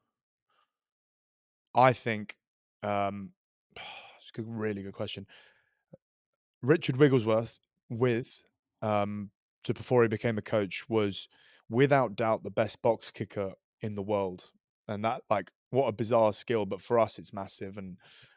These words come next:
um, he was always the fittest, always the loudest, but his box kicking and his ability to lead a group around a field is second to none. And, uh, and, and, you know, we dearly miss, we m-, dearly miss him, but, like,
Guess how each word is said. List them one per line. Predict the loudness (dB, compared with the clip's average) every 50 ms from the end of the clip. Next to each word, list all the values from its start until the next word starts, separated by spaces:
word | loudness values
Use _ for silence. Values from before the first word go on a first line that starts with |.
| _ _ -6
um, | -2 0 0 0 -2 -4 -8 -12 -10
he | -8 -6 -4
was | -2 0
always | 2 4 4 4 2 2
the | -4
fittest, | -6 -4 -4 -4 -4 -4 -8 -8 -8 -10 -12 -8 -4
always | 0 2 4 4 4 2 0 -2
the | -2 -2 -2 -4 _ -20 -20 _ _ _ _ -6
loudest, | 0 2 2 2 2 0 -2 -6 -8 -10 -14 -16 -20 _ _ _ _ _ _ _ -6
but | -4 -4
his | -2 -4 -2
box | 0 2 2 2 2 -2 -8
kicking | -6 -8 -8 -8 -8 -10 -8 -8 -10
and | -12 -12 -12 -10
his | -10 -8 -10
ability | -8 -4 -2 -2 -2 -2 -4 -6 -8 -10 -10
to | -10 -8
lead | -8 -6 -6 -6 -8 -8
a |
group | -10 -8 -6 -6 -6 -6 -10 -14
around | -14 -14 -14 -14
a | -16
field | -14 -10 -8 -6 -6 -8 -10 -12 -16 -16
is | -16 -16 -14 -16 -16 -18 -20 _ _ _ _ _ _ _
second | -6 -2 -2 -2 -2 -4 -10 -10
to | -8 -4
none. | -2 -2 -2 -2 -4 -8 -14 _ _
And, | -8 -6 -4 -4 -4 -4 -6 -6 -4 -2
uh, | 0 0 2 0 0 -2 -4 -8 -12
and, | -12 -10 -12 -10 -8
and, | -8 -6 -6
you | -6 -6
know, | -6 -6
we | -6 -6
dearly | -4 -2 -2 -2 -2 -2
miss, | -4 -4 -4 -4 -4 -4 -4 -6 -12 _ _ _ _ _ _ _ _ _ -4
we | -4 -4
m-, | -4 -6 -8 _
dearly | 4 6 6 6 4
miss | 2 0 0 0
him, | 0 0 -2 -2 0
but, | -2 0
like, | 2 2 0 0 -2 -8